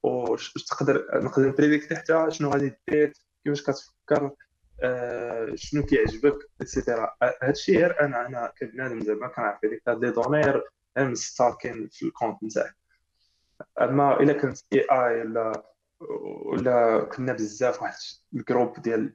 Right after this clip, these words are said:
مثلا شركة كنستالكيو، وكان غادي نعرفو أكثر من هادشي، حتى ن-، نقدرو نوصلو نعرفو الباسورد نتاعك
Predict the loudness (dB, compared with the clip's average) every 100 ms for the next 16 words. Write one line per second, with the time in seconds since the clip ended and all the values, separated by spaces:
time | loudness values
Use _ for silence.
0 | _ 0 2 2 -2 -2 -2 -2 -4 -8
1 | -8 -14 -12 -14 0 0 2 -2 0 0
2 | 2 4 2 0 -4 -6 -6 -6 -6 -10
3 | -10 -12 -14 0 0 2 -4 -4 0 2
4 | 2 2 0 0 -6 -8 -4 -4 2 2
5 | 2 -4 -8 -10